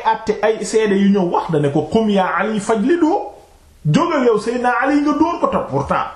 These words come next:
mook moom ñoo bokk yaay. Hein? Ñoo bokk yaay, te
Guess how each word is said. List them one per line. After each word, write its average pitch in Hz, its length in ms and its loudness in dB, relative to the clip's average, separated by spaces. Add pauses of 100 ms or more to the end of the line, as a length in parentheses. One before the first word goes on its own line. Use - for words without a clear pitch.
(380)
mook 185 320 0
moom 180 240 0
ñoo 190 140 0
bokk 208 280 0
yaay. - 200 -2 (1500)
Hein? 165 180 0 (1300)
Ñoo 156 260 2
bokk - 220 0
yaay, 554 240 -8 (200)
te 196 60 2